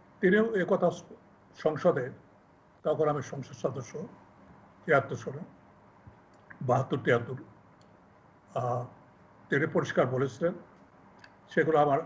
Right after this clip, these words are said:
এখনো মনে আছে। এবং বলেছিলেন একটা কথা, যে সমাজতান্ত্রিক অর্থনৈতিক ধারায় গণতান্ত্রিক একটা সমাজ নির্মাণের জন্য এই বাজেটটা দেওয়া হচ্ছে, যার জন্য গ্রামে মূল উন্নয়ন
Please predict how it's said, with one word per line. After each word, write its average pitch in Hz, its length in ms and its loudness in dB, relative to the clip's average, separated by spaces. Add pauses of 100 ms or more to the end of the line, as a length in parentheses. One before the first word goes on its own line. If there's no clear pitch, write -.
(120)
এখনো 151 300 -4
মনে 131 140 -6 (100)
আছে। - 180 -8 (720)
এবং 196 240 4 (240)
বলেছিলেন 202 420 2 (160)
একটা - 240 -4
কথা, 151 180 -2 (880)
যে 165 100 2 (180)
সমাজতান্ত্রিক 180 800 -2 (100)
অর্থনৈতিক 190 560 -2 (680)
ধারায় 156 460 6 (880)
গণতান্ত্রিক 170 680 0
একটা 185 220 -4
সমাজ 156 240 2 (100)
নির্মাণের 151 500 4
জন্য 175 160 -2 (100)
এই 139 100 2
বাজেটটা 143 340 -2
দেওয়া 151 260 0
হচ্ছে, 151 180 -4 (100)
যার 156 160 2
জন্য 156 220 0
গ্রামে 143 320 4 (760)
মূল 151 200 0 (280)
উন্নয়ন 175 320 4